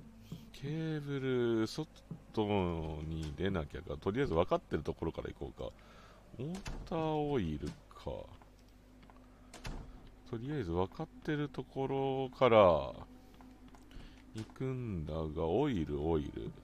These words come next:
あー、あれかな。あの、キーパッドがあったところ。あれは、えーっと、ちょっと待って。どっ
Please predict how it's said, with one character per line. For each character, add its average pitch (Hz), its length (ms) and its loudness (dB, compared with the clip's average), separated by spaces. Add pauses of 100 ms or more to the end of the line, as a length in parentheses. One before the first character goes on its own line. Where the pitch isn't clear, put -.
(600)
あ 113 560 12
ー、 - 60 -12 (280)
あ 123 60 4
れ 147 100 2
か 156 160 -4
な。 120 420 4 (260)
あ 104 240 4
の、 95 360 0 (460)
キ - 180 -8
ー 165 40 -4
パ 190 80 2
ッ 180 80 4
ド - 80 2
が 90 80 8
あ - 20 2
っ - 20 2
た 80 120 -4
と 82 80 0
こ 82 100 0
ろ。 78 220 -2 (640)
あ 110 120 6
れ 143 100 4
は、 139 440 8
え 113 40 4
ー 120 340 4
っ - 20 -20 (300)
と、 104 560 4
ち - 160 -12
ょ - 40 -6
っ - 40 -8 (100)
と 57 80 -8
待 - 0 -
っ 58 60 -6
て。 - 60 -12 (1300)
ど 98 80 -2
っ - 40 -6